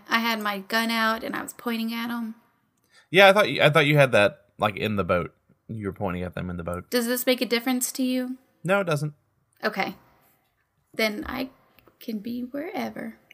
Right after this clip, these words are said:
Speaker 2: Okay. You're on the beach.
Speaker 1: No,
Speaker 2: Languishing in
Speaker 1: never
Speaker 2: the
Speaker 1: mind.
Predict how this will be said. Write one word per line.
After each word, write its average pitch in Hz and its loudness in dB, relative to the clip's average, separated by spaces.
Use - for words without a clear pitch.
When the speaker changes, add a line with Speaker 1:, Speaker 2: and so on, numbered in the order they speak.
Speaker 2:
Okay. 208 -10
You're 110 -8
on 123 -4
the 123 -6
beach. - -8
Speaker 1:
No, 202 -6
Speaker 2:
Languishing 120 2
in 101 0
Speaker 1:
never 101 -2
Speaker 2:
the - 0
Speaker 1:
mind. 87 -2